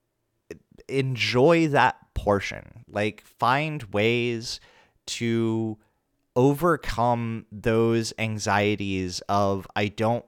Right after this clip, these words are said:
want to ruin it. I don't want to make a mess. I don't want to fail."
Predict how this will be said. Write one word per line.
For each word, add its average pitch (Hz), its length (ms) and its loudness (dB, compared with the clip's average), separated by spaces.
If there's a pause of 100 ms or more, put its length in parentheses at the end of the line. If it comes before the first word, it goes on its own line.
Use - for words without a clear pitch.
want 104 400 -2
to 98 640 -2
ruin 101 440 2
it. 71 240 -10
I 98 100 0
don't 104 300 -4
want 101 180 -10
to 107 100 -10
make 101 140 -4
a 95 60 -4
mess. 92 400 -4
I 95 60 -2
don't 107 220 0
want 110 160 -4
to 101 100 -8
fail." - 600 -4